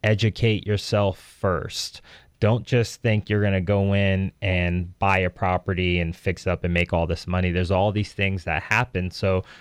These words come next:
just take your time, get involved with a group or some type of networking group so you can get the information that you need before you buy that first house. And I'll tell you this, one thing that I'm super passionate in, uh, James,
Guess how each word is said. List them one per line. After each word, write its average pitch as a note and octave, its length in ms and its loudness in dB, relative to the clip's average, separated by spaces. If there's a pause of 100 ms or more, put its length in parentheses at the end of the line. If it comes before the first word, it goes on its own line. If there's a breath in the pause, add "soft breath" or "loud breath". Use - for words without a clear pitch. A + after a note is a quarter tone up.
(160 loud breath)
just - 220 -2
take E3+ 180 0
your D#3 100 2
time, C3+ 520 0 (440 loud breath)
get A#2+ 200 2
involved A#2 560 2
with A2+ 260 2
a G2 100 2
group G#2 600 2 (420)
or G2 640 2
some - 240 -4
type G#2+ 240 -2
of F#2 120 -4
networking G#2 580 -2
group A2 260 0
so - 140 -2
you G2+ 180 0
can G2 200 0
get G#2 220 0
the G#2+ 140 2
information G2+ 560 0
that F#2+ 240 -2
you F#2+ 80 -4
need G#2+ 400 0
before G2+ 320 0
you G2+ 140 0
buy F#2+ 180 2
that F2 220 -4
first G2 260 -4
house. G2 300 -2
And F#2+ 80 0
I'll F#2+ 80 -2
tell D#3 140 0
you D3+ 100 2
this, G2 320 -2 (400 loud breath)
one A#2+ 220 2
thing C#3+ 240 2
that A2+ 120 2
I'm G2 160 0
super C3 480 0
passionate B2 540 2
in, C3+ 260 2 (220)
uh, A#2+ 180 2
James, C#3 500 0